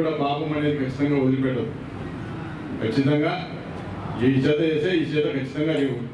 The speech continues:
రావాల్సిందే. అది ఎందుకంటే ఇంకా మూడేళ్ళు, నాలుగేళ్ళు తొందరగా అయిపోతే, రెండు వేల ఇరవై ఐదు ఎలక్షన్లు అయిపోతే అది ఇంకా తొందరగానే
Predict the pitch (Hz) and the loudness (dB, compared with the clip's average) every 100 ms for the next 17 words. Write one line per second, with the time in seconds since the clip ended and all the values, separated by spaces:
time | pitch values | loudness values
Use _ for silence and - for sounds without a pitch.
0 | - - 123 147 147 143 156 180 - - | -12 -6 -2 0 0 0 0 -2 -6 -12
1 | - - - - 127 147 156 165 156 165 | -12 -12 -10 -2 2 4 2 0 0 0
2 | 147 - - - - - 131 127 160 - | 0 -2 -6 -12 -14 -2 2 2 2 -4
3 | - - - 135 143 151 151 151 151 147 | -8 -10 -2 2 4 4 4 2 2 -4
4 | 127 123 139 139 143 143 147 147 - - | -4 0 2 2 2 2 0 -4 -10 -6
5 | - 143 175 170 160 160 156 160 147 165 | 0 2 2 2 0 0 0 2 2 2
6 | 160 160 160 151 151 156 151 156 151 147 | 2 2 2 0 0 -2 -2 -2 0 0
7 | 151 190 214 - - - - 143 147 170 | 0 -2 -4 -10 -12 -10 -6 0 2 2
8 | 170 156 175 180 185 | 2 2 2 0 0